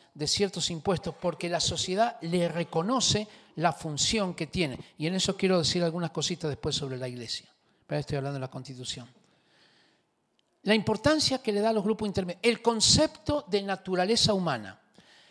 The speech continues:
Este es muy importante, el concepto de naturaleza humana, porque significa, la naturaleza humana es un principio bíblico.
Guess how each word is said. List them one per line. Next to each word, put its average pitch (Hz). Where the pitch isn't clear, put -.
Este 294
es 262
muy 285
importante, 233
el 180
concepto 185
de 175
naturaleza 156
humana, 117
porque 196
significa, 233
la 160
naturaleza 175
humana 185
es 190
un 180
principio 170
bíblico. 135